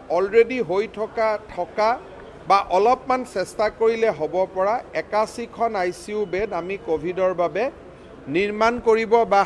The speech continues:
সাজু কৰিবৰ বাবে সিদ্ধান্ত লৈছোঁ। তাৰ লগে লগে অনাগত দিনত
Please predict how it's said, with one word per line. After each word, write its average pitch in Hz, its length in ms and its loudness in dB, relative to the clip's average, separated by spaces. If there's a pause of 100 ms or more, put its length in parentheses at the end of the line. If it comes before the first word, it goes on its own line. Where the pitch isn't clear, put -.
সাজু 170 320 -2
কৰিবৰ 190 480 2
বাবে 175 380 2 (100)
সিদ্ধান্ত 160 520 -2
লৈছোঁ। 120 420 -4 (960)
তাৰ 240 220 10
লগে 240 360 8
লগে 165 360 6 (440)
অনাগত 240 720 6
দিনত 202 460 2